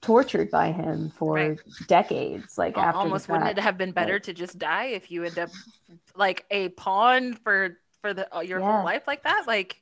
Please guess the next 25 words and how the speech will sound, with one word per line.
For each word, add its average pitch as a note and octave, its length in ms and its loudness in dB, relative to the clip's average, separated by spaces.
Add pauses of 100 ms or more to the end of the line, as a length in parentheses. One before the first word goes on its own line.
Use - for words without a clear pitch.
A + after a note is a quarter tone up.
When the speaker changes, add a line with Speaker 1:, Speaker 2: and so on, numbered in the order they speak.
Speaker 2:
good C#4 180 -10
grief. G3 340 -6 (220)
Speaker 1:
It C4 80 6
also C#4 200 6
makes C4 240 2
you A#3 80 4
wonder F3+ 460 6
what E3+ 240 6
would F3 100 4
have F3 80 0
happened E3+ 340 2
had D#3 180 0
she E3 140 -2
not D#3 260 -2
been D3+ 120 -2
injured D#3+ 500 -4 (380)
and E3+ 260 0
needed E3 300 2
to E3 80 0
be, D#3 260 4
like, D#3+ 260 0
recycled D#3 840 0
or - 440 -2
whatever D3 680 0
into D#3 540 -4